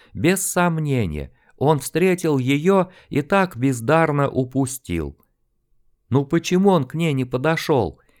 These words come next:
не сделал хоть что-нибудь? Господи!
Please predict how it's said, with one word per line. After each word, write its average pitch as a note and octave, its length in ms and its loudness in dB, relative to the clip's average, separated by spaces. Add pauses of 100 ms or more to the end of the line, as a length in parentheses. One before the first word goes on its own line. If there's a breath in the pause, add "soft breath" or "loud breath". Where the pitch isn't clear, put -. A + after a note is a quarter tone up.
не E3 160 2
сделал F3 440 4
хоть E3 220 -2
что-нибудь? F3+ 840 0 (100)
Господи! A#2+ 920 2